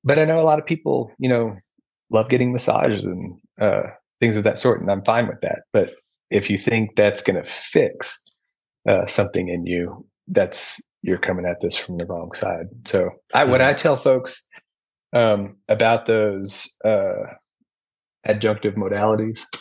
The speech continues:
Speaker 1: um, is, uh, treat 'em like condiments.
Speaker 2: Mm-hmm.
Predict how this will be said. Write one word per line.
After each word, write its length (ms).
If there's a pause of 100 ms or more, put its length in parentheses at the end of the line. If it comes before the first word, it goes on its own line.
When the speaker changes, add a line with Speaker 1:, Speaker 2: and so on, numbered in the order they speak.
(100)
Speaker 1:
um, 340 (680)
is, 600 (460)
uh, 300 (140)
treat 180
'em 100
like 180
condiments. 800 (720)
Speaker 2:
Mm-hmm. 420